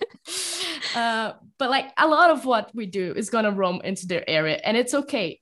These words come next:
Uh, as long as we know that we're gonna need a lot of help on the exercises and on the rituals,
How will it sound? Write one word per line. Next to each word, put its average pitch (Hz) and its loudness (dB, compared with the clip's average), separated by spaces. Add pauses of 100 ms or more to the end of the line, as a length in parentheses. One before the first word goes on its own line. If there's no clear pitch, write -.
(120)
Uh, 185 -2 (120)
as 208 0
long 247 2
as 247 -4
we 240 -2
know 190 -2
that 185 -4
we're 226 -4
gonna 254 0
need 202 -4
a 196 -8
lot 180 0
of 185 -2
help 147 -6 (100)
on 202 -2
the 202 0
exercises 175 -2
and 196 -4
on 202 0
the 190 0
rituals, 175 -4